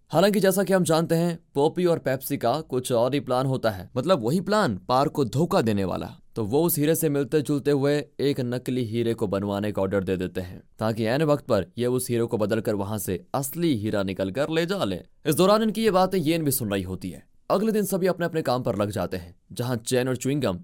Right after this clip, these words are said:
एक कपल बनकर कसिनो में दाखिल होते हैं और टिफनी के साथ बाकी सभी लोगों से जान पहचान बढ़ाते हैं।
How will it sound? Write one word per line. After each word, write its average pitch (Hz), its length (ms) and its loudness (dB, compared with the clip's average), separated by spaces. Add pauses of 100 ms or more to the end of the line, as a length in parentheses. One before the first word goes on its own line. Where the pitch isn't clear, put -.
(140)
एक 123 240 -2
कपल 139 260 2
बनकर 127 340 -2
कसिनो 113 360 -2
में 104 100 -4
दाखिल 90 300 -4
होते 90 180 -4
हैं 90 160 -14 (200)
और 160 140 -2
टिफनी 170 280 0
के 160 80 2
साथ 143 280 2
बाकी 127 220 2
सभी 123 220 0
लोगों 110 220 0
से 175 240 -4
जान 131 280 0
पहचान 101 380 -2
बढ़ाते 92 340 -4
हैं। 85 180 -16